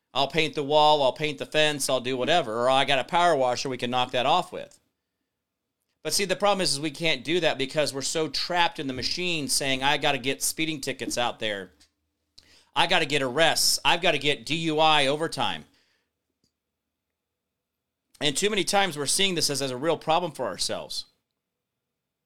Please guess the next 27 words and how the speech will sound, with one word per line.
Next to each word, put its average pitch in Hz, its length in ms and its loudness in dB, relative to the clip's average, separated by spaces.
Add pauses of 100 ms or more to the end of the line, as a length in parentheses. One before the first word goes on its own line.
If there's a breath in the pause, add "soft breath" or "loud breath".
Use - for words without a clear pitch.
(880)
because 156 240 0
it's 156 140 -4
destructive 196 520 -2
to 156 180 -6
our 135 120 2
nature, 139 360 -2
just 113 220 -10
destructive 170 400 -4
to 131 80 -6
our 117 60 -4
society. 123 600 -4
And 120 100 -4
I 165 100 2
want 185 220 -4
these 151 160 -6
guys 151 260 0
to 123 60 -4
stop 156 300 -2
being 135 420 -6
eaten 143 260 -6
up 151 160 0
by 131 140 0
the 123 80 -8
machine 143 360 -4
that 120 100 -8
they're 123 160 -4
in. 147 280 -4